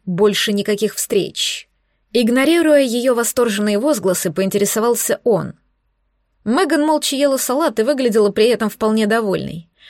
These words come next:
Очевидно, белобрысый хлыщ, приглашавший ее выгулять собачек, не удосужился угостить девушку ужином. И хорошо. В противном случае этот план с треском бы провалился.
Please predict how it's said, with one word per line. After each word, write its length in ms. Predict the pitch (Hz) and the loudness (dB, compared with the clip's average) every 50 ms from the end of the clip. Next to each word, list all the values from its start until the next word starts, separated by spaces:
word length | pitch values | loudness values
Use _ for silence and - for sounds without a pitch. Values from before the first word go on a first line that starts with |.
| - - - | -20 -8 -6
Очевидно, 460 | - 190 - - 247 302 233 240 233 | -4 -2 -2 0 0 0 0 2 2
белобрысый 640 | 208 175 214 226 226 220 233 - - - - 262 240 | 2 4 4 4 4 2 2 0 0 -2 -4 -4 -6
хлыщ, 500 | - - 330 339 330 233 - - - - _ _ - 202 | -4 -4 -4 -4 -4 -4 -4 -6 -8 -10 _ _ -2 0
приглашавший 640 | 208 196 190 208 208 - - 208 185 - - 202 | 2 2 2 2 2 0 0 -2 -2 -2 -2 0
ее 140 | 196 196 190 | 0 0 0
выгулять 400 | 175 190 202 170 196 190 90 - | 0 0 0 0 0 -2 -2 -2
собачек, 580 | - - 240 233 202 - - - - - - - _ - - - - - | -4 -4 -2 -2 -2 -2 -2 -4 -8 -10 -12 -18 _ -20 -20 -18 -8 -2
не 100 | 202 220 | 0 2
удосужился 580 | 220 202 208 - - 254 220 220 220 220 - | 2 2 2 0 0 0 0 0 0 2 2
угостить 380 | 226 208 208 208 - - 247 233 | 2 2 2 0 -2 -2 -4 -2
девушку 480 | 196 226 240 233 240 - - - - - | 2 2 2 2 0 -2 -4 -4 -6 -2
ужином. 540 | - 320 311 226 156 165 151 151 - - - _ _ _ _ _ _ _ _ | 0 0 0 0 0 -2 -6 -8 -10 -12 -16 _ _ _ _ _ _ _ _
И 100 | - 294 | -6 -4
хорошо. 600 | 294 - 349 359 359 - - - - 160 151 - _ _ _ _ _ _ _ _ | -2 -2 0 0 0 0 -2 -4 -4 -6 -6 -10 _ _ _ _ _ _ _ _
В 80 | - | -6
противном 480 | - 226 226 220 226 254 233 226 233 233 | 0 2 2 2 2 2 0 0 -2 -4
случае 420 | - - 330 359 320 - - 180 | -4 -2 -2 0 0 0 -2 -2
этот 220 | 160 - 185 - - | -2 -4 -6 -8 -6
план 240 | - 196 185 208 190 | -4 -2 -2 -2 -4
с 80 | - | -2
треском 400 | - 202 196 196 - - 208 208 | -2 0 0 0 -2 -2 -2 0
бы 100 | 214 214 | 0 0
провалился. 800 | - 247 254 277 302 294 220 - - - - - - - - | 0 -2 -2 -2 -2 -2 -2 -4 -6 -6 -8 -8 -8 -10 -14